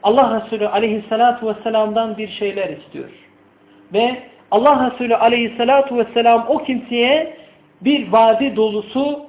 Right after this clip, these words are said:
sürüyü koyunu veriyor. "Al," diyor, "bunların hepsi senin." O adam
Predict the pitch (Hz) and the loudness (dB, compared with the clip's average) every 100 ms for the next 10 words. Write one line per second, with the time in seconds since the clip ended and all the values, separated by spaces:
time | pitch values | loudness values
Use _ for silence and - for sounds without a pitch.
0 | _ _ - 233 220 240 233 - 202 190 | _ _ -8 -6 -4 -6 -4 -2 -2 -4
1 | 180 175 160 147 139 - - _ _ _ | -8 -8 -8 -10 -12 -20 -20 _ _ _
2 | _ _ 233 285 262 220 202 208 208 202 | _ _ 2 4 2 0 0 -2 0 -2
3 | 196 170 214 - 180 - 151 135 131 _ | -2 -6 -6 -8 -12 -10 -8 -8 -12 _
4 | _ _ _ _ 233 254 226 226 262 294 | _ _ _ _ 4 4 6 4 4 -2